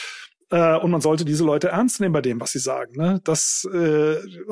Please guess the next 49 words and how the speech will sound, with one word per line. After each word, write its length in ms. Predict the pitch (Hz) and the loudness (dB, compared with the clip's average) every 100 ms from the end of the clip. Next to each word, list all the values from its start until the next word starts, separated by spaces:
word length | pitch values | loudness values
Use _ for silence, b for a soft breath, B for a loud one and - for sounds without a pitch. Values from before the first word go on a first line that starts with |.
| 214 - | -6 -2
einfach 220 | 262 247 | -2 2
mal 80 | 208 | 2
ein 40 | |
bisschen 140 | 190 | 0
genauer 260 | 175 165 151 | 0 2 2
hingucken 600 | 170 262 240 - 254 240 B B B _ | 2 0 -2 0 0 0 B B B _
und, 400 | - 240 247 - - | 2 2 2 -4 0
äh, 220 | 185 175 | 0 0
froh 320 | 185 - 175 254 | -4 0 2 2
sein, 400 | 214 208 208 165 | 2 0 0 0
dass 220 | 170 - | -2 0
wir 80 | 180 | 0
in 140 | 175 | 0
so 120 | 165 165 | -2 0
einer 320 | 156 160 - | 0 -2 0
anstrengenden 500 | 196 - - 170 165 | 0 0 0 0 2
Demokratie 480 | 147 151 - 143 190 | 0 0 -2 -2 0
leben. 200 | 139 135 | 0 0
Also 100 | 143 | -2
momentan 440 | 147 151 160 180 175 | 0 0 0 0 0
gefällt 200 | 165 170 | -2 -2
mir 40 | |
das 100 | 135 | -2
auch 100 | 180 | 0
nicht, 120 | 226 | 0
was 160 | 208 180 | 0 0
da 200 | 185 175 | 0 0
politisch 380 | 160 175 165 - | 0 0 0 0
los 260 | 165 160 - | 2 2 0
ist. 300 | 160 - - | 0 -2 -2
Äh, 360 | 196 160 151 139 | 0 2 0 -2
das 180 | 135 | -4
ist 260 | - - - | -6 -8 -6
mir 160 | 147 139 | -4 -2
viel 200 | - 190 | -2 -4
zu 100 | - | -2
viel 160 | 170 | -2
hin 140 | 143 156 | 0 0
und 160 | 127 | 0
her 260 | 151 208 170 | 0 0 0
und 160 | 160 | -4
viel 140 | - 170 | -2 -4
zu 100 | 165 | -4
viel, 320 | - 156 160 | -2 0 0
äh, 140 | 160 147 | 0 2
viel 160 | 175 | 0
zu 100 | - | 0
wenig 240 | 156 147 160 | -2 0 -2
Rückgrat. 440 | 202 190 196 185 | -2 0 0 -2